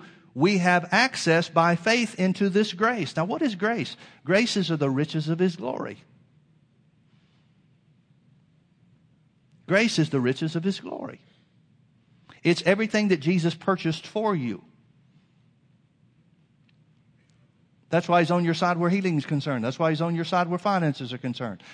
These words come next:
That's why he's on your side in every area, on your job, in your, in, in, in your,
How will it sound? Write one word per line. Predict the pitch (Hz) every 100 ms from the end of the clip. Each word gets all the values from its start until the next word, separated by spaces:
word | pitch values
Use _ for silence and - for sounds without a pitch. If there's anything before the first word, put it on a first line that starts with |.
| -
That's | 175 190
why | 190
he's | 185
on | 202
your | 196
side | 185 196 196
in | 208
every | 208 196
area, | 170 160 135
on | 147 180
your | 175
job, | 185 196 160 101
in | 135
your, | 143 139 - - -
in, | 156
in, | 143 147 135
in | 147 139
your, | 135 131